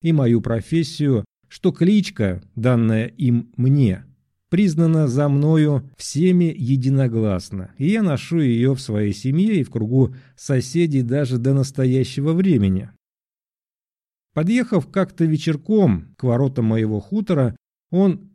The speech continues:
попридержал лошадь и просто от нечего делать спросил дворника: "Что, дома ваш, читатель-то?"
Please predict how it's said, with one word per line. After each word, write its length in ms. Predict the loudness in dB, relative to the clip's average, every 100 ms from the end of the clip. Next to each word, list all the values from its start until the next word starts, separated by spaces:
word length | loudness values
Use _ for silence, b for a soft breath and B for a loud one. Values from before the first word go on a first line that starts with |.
| -4
попридержал 760 | -4 0 -2 0 0 0 0 2
лошадь 440 | 0 0 -4 -4
и 60 | -4
просто 500 | 0 0 -2 -6 -4
от 280 | -4 -4
нечего 400 | -2 -4 -2 -2
делать 360 | -2 0 -2 -2
спросил 540 | -6 -4 -4 -2 -2
дворника: 800 | -2 0 0 0 -2 -4 -10 -12 _ _ _ _ _ _ _ _ _
"Что, 520 | _ -2 4 6 6 4
дома 300 | 4 6 8
ваш, 560 | 8 6 2 -2 -18 -20 _
читатель-то?" 760 | -4 0 0 0 0 -2 -6